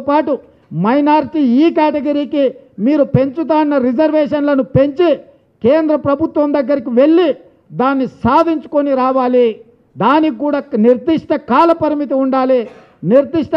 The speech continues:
కాల పరిమితిలో మీరు అమలు చేయకపోతే విఫలం చెందిన ముఖ్యమంత్రిగా మీరు తెలంగాణ ప్రజల్ని ఓట్లు అడగొద్దు.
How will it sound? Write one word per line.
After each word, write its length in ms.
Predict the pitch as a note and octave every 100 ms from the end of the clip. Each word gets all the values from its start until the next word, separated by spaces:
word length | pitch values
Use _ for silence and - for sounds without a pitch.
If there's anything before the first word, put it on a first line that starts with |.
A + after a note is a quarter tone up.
| D4+
కాల 180 | C4+ D4 D4 D4
పరిమితిలో 440 | D4 D4+ D4+ C#4+ C#4+
మీరు 120 | C#4 B3+
అమలు 240 | C#4+ D#4 D4+
చేయకపోతే 680 | C#4 C#4 D#4 D#4 D4+ D4 E4+ D4+ - _ _ - F#3
విఫలం 380 | C4+ D#4+ E4 D#4
చెందిన 280 | D#4 D4+ D4+ C#4
ముఖ్యమంత్రిగా 680 | C4+ C#4 E4 D#4+ C#4+ D#4 D4 B3+ - _ _ -
మీరు 300 | A3 C4 B3+ B3
తెలంగాణ 440 | A#3 C4+ C4+ C4 B3+ -
ప్రజల్ని 400 | A#3 C4+ C#4 C4 F#3+ C#4
ఓట్లు 240 | E4 D#4+
అడగొద్దు. 460 | C#4+ C4 C4+ G#3+ C4